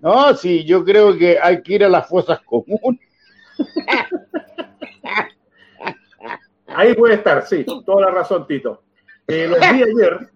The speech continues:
Speaker 2: los vi ayer, el, perdón, el miércoles, eh, con la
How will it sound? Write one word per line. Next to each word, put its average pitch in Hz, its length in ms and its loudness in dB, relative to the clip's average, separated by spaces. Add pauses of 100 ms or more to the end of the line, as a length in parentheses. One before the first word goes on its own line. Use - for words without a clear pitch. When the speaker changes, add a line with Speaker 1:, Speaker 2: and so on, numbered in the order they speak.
(320)
Speaker 2:
los 151 280 -4
vi 220 140 -4
ayer, 196 280 -2
el, 165 160 -6
perdón, 180 280 -2
el 165 120 -6
miércoles, 214 640 -4
eh, 180 220 -6
con 160 200 -6
la 160 220 -2